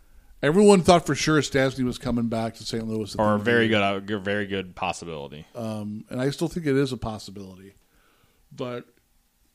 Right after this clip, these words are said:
Speaker 1: I don't know. I, I'm very concerned. And you hit on something, which was, you know, does Saint Louis have the ability to, to lure free agents?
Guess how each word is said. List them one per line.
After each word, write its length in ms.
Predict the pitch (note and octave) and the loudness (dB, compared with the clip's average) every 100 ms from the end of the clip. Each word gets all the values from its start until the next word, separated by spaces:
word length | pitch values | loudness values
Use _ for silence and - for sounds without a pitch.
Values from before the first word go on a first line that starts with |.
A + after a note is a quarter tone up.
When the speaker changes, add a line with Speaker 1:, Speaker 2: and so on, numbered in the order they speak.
| _ _ _ _ _ _ _ _ _ _ _ _ _ _ _ - - _ _ _ _ _ _ - | _ _ _ _ _ _ _ _ _ _ _ _ _ _ _ -20 -20 _ _ _ _ _ _ -8
Speaker 1:
I 60 | |
don't 180 | C#3 D3+ | -2 0
know. 260 | D#3 E3+ - _ _ _ - | 2 0 -4 _ _ _ -8
I, 160 | C#3 D3+ | -2 -2
I'm 640 | C#3+ C#3 D#3 F3 F#3 E3+ D3 D3+ | 2 4 6 6 4 0 -4 -12
very 1040 | C3 A#2+ A#2+ B2 C#3 D3+ E3 F3+ F3 D#3+ _ _ _ _ | -12 -10 -4 4 4 4 2 0 -4 -8 _ _ _ _
concerned. 760 | - C3+ - C3 A2+ E2 A1+ - _ _ _ _ _ _ _ _ | -10 -10 -6 -4 -4 -6 -18 -20 _ _ _ _ _ _ _ _
And 640 | C3+ B2 B2 A#2 A2+ A#2 B2+ | -4 0 0 0 0 -4 -8
you 240 | C#3+ C3 C3 | -6 -2 2
hit 220 | D3 F3 | 4 4
on 180 | D#3 B2+ | 4 0
something, 720 | - A#2 A2+ G#2+ G#2 G#2+ A#2 | -4 -6 -4 -8 -8 -10 -8
which 200 | A#2+ A2+ | -8 -6
was, 300 | A2 G#2+ G#2+ | -8 -8 -8
you 80 | |
know, 120 | A2 A2 | -8 -8
does 340 | A2 A#2 A#2+ | -6 -6 -4
Saint 280 | - B2 B2+ | -6 -6 -6
Louis 360 | A2+ A2 A2 | -8 -8 -8
have 480 | - G#2+ G2+ G2 - _ _ _ _ _ _ _ _ _ _ | -10 -10 -10 -14 -18 _ _ _ _ _ _ _ _ _ _
the 80 | C3+ | -4
ability 460 | C3 B2+ B2+ C#3 B2+ | -2 0 -2 -4 -6
to, 200 | A#2+ B2 | -6 -8
to 160 | - | -4
lure 280 | B2+ B2 A#2+ | -2 0 -2
free 300 | A#2 B2 A#2+ | -4 -4 -2
agents? 520 | D3+ B2 G2 F2+ - | -2 -4 -8 -12 -14